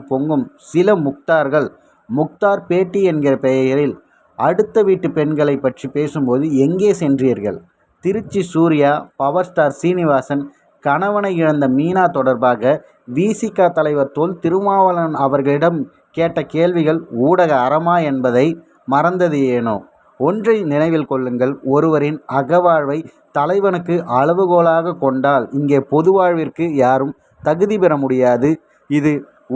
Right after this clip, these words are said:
ஊடக அறத்திற்கு கரும் புள்ளி, இது துடைத்தெறியப்பட வேண்டும் அப்படின்ட்டு தெளிவாக அவர்கள் அச்சிலிட்டு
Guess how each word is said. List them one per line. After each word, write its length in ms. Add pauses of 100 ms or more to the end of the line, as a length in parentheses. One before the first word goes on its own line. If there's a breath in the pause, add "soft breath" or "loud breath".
ஊடக 320 (100)
அறத்திற்கு 540 (260)
கரும் 380
புள்ளி, 300 (260)
இது 240 (340)
துடைத்தெறியப்பட 880 (140)
வேண்டும் 380 (100)
அப்படின்ட்டு 540 (480 loud breath)
தெளிவாக 500 (260)
அவர்கள் 300 (100)
அச்சிலிட்டு 640